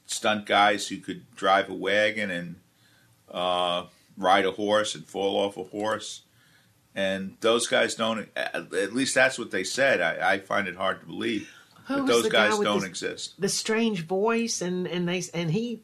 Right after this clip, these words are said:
Speaker 2: drove the stagecoach. Oh, my goodness.
Speaker 1: Andy Devine?
Speaker 2: Andy Devine. I think he knew how to do that.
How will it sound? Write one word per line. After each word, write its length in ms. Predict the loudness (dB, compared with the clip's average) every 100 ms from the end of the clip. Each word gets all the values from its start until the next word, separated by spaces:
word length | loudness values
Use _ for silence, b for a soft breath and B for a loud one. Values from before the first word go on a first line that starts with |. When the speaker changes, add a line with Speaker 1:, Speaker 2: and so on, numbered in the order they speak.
| -6
Speaker 2:
drove 400 | 0 0 0 -4
the 100 | -6
stagecoach. 1000 | -4 -2 -4 -6 -8 -8 -8 -12 -14 -14 b b b -14
Oh, 520 | -8 -6 -4 -2 -2
my 200 | -2 -4
goodness. 480 | -2 -4 -2 -6 -4
Speaker 1:
Andy 180 | -4 -6
Devine? 340 | -6 -4 -6 -10 -4
Speaker 2:
Andy 320 | 0 0 0
Devine. 920 | -2 0 2 0 -2 -6 -8 -14 -16 -18 b b b b _
I 120 | -6 -2
think 240 | 0 0
he 160 | -2 -2
knew 240 | 0 0
how 180 | 0 -2
to 100 | -2
do 220 | -2 -6
that. 320 | -4 -8 -10